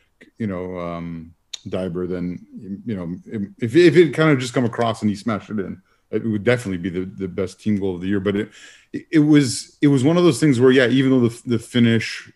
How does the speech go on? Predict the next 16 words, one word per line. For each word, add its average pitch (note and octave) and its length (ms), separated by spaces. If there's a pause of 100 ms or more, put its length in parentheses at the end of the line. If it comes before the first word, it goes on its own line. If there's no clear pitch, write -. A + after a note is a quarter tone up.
(180)
wasn't A2 420
beautiful, G2+ 580 (540)
the G#2+ 100
buildup G2 600
was. E2 480
Like, F#2+ 400 (400)
uh, B2+ 400
we, C#3+ 720 (600)
uh, - 100 (360)
I B2+ 80
think C#3+ 220
rightly B2+ 320
so, A#2 300
there's G2 260
been G#2+ 240
some G2 640